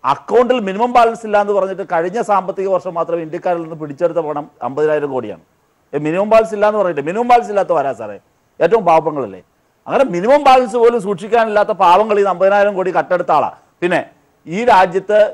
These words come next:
ഇവർ പറഞ്ഞു വന്നു, അഴിമതിയാണ് മ-, പറഞ്ഞ മറ്റൊരു കാര്യം. അഴിമതി എന്താ? നോട്ട് നിരോധനം ഈ രാജ്യത്ത് നടന്ന ഏറ്റവും വലിയ അഴിമതിയാണ്.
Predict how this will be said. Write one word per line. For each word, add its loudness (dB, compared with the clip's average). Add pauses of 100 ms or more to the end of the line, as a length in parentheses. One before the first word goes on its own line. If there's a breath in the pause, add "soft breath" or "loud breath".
ഇവർ 0
പറഞ്ഞു -2
വന്നു, -4
അഴിമതിയാണ് 0
മ-, -4
പറഞ്ഞ -4
മറ്റൊരു -6
കാര്യം. -4 (160)
അഴിമതി -2
എന്താ? -6 (200)
നോട്ട് -2
നിരോധനം -4
ഈ -10
രാജ്യത്ത് -6
നടന്ന -8
ഏറ്റവും -8
വലിയ -2
അഴിമതിയാണ്. -2